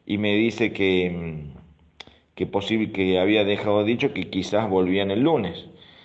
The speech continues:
Entonces, bueno, empe-, esperamos hasta las catorce treinta horas, nos juntamos Alejandro Jiménez,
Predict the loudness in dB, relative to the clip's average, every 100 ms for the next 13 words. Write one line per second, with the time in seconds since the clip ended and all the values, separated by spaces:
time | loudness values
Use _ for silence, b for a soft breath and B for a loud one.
0 | B B B -6 -2 0 0 0 2 2
1 | 0 -4 -6 -6 -4 -6 -4 -2 0 2
2 | 2 2 0 -2 -2 -4 -4 -4 -2 0
3 | 0 0 -2 -6 -12 B B _ -8 -6
4 | 0 0 0 -2 0 0 2 2 4 4
5 | 2 0 -6 -14 B B B B B -6
6 | -2 0 -2 0 2 2 4 2 2 0
7 | 0 0 -2 -2 0 2 0 -2 -8 -14